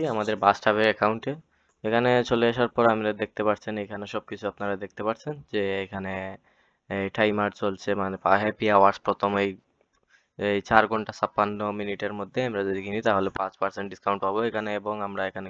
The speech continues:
কিছু ওদের প্যাকেজগুলো দেখতে পারবো, এবং more সার্ভিসে যদি আমরা ক্লিক করি তাহলে দেখতে পারবো তাদের সার্ভিসগুলো, সব সার্ভিসগুলো আমরা দেখতে পারবো। দেখতে পারবো সাইটে নিচের দিকে এই দিকে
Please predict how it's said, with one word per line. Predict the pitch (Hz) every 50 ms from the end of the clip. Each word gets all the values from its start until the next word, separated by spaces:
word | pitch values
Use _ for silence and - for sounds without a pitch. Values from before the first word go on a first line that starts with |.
| -
কিছু | 95 - - 90 92 - _ _ _ _ _ _ _ - 101
ওদের | 95 90 98 98 92 - -
প্যাকেজগুলো | - 110 120 117 110 - 117 110 104 98 98
দেখতে | 107 - - 101 98
পারবো, | 92 90 98 95 95
এবং | 98 104 104 101 - - - _ _ _ _ - 107 110 110
more | 110 113 120 120 123 -
সার্ভিসে | - 117 113 110 113 - 117 113 113
যদি | 110 104 113
আমরা | 107 107 107 -
ক্লিক | 123 123 123 - -
করি | 101 98 95
তাহলে | 101 98 101 104 98
দেখতে | 104 - - 110
পারবো | 107 98 - 101 95 -
তাদের | 95 95 98 - -
সার্ভিসগুলো, | 113 104 101 107 104 - 101 95 95 92 - -
সব | - 95 - _ -
সার্ভিসগুলো | 107 104 95 101 98 107 107 101 101
আমরা | 101 101 98 95 104
দেখতে | 101 - - 98 95
পারবো। | 92 90 - 107 - 107
দেখতে | 107 - - 113
পারবো | 107 104 104 - -
সাইটে | 104 104 101 113 110 101 - _ - - _ _ -
নিচের | 113 110 123 120 113
দিকে | 117 117 113 113
এই | 107 110
দিকে | 107 107 113